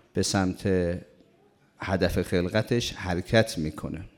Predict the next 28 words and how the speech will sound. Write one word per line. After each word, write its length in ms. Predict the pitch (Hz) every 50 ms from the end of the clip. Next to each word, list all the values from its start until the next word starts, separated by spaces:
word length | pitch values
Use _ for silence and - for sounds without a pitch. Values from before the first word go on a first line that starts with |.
| _ _ _ _ _ _ _ _ - - - - - - - - - - _ _
مؤمن 300 | 123 131 131 135 147 147
یعنی 220 | 143 131 123 120 123
این 260 | - - 101 80 67 76 90 - - _ _ _ _ _ _ _ _ _ _ _ _ - - - - - _ _
و 40 | -
انسان 440 | 107 107 104 98 - - 117 117 113
یعنی 200 | 101 90 90 90
این. 300 | 60 69 80 80 85 - - - _
غیر 220 | 139 143 156 160 165
از 180 | 156 151 147
مؤمن 360 | 151 151 147 147 151 151 147
کسی 300 | 143 - 151 147 - 156 - -
انسان 600 | 113 107 104 98 95 - - 123 120 123 120 123
نیست، 360 | 127 110 80 76 - - -
یعنی 120 | - 85 92
باطن 400 | 92 90 85 - - 92 82 85
انسانی 880 | - - 80 80 - - - 82 80 87 98 107 110 113 110 117 - - - - _ 101
نداره 580 | 104 104 98 82 85 80 80 82 82 90 104 - - _ _ - _ _ _ _ _ _ - - - - - - - - _ _ _
و 100 | - 87
هرچه 320 | 101 98 95 95 - - 95
داره 540 | 92 104 98 98 104 113 123 131 135 135
باطن 420 | 127 143 113 107 98 - - 120 123
هست 340 | 127 123 135 - - - -
که 100 | - - -
برای 220 | 85 85 87 95
کمالات 560 | 98 - 104 92 92 85 87 98 107 110 -
بخشای 440 | 113 101 95 92 - - - 95 87
دیگه 300 | 85 - 90 82 82 85
است. 380 | 78 78 76 - - - -